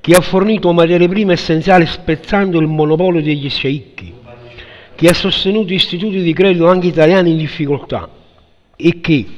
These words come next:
ricordiamocelo tutti, ha sconfitto sul campo la Germania nazista, rivelando al mondo l'orrore dei campi di sterminio.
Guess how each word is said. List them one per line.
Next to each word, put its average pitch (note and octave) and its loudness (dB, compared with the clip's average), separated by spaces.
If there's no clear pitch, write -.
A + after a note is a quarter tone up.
ricordiamocelo D#3 0
tutti, - -12
ha C#3 0
sconfitto E3+ -2
sul D#3 -4
campo F#3 2
la D3+ 2
Germania D#3+ 4
nazista, - -4
rivelando D3+ 2
al E3+ 4
mondo G3 0
l'orrore E3+ 2
dei D3+ -2
campi D3+ 0
di C3+ -8
sterminio. A2 -8